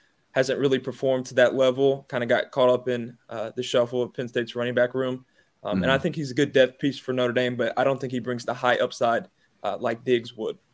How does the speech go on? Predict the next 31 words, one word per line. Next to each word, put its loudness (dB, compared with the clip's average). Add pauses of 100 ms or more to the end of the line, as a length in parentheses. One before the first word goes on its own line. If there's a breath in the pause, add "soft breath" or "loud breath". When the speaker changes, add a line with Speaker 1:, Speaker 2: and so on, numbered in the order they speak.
(960 soft breath)
Speaker 2:
Yeah, 6
and 4
we're 4
probably 8
done 4
with 6
transfer 4
portal 8
talk 4
now 4
that 8
we're 8
getting 6
into 2
June. 4
There's 2
gonna 0
be 2 (360 loud breath)
guys 4
getting 0
on 2
campus -4
here. 2
Guy-, 0
guys 2
have 0
already 0
gotten -2
on -4
campus -10
for, -12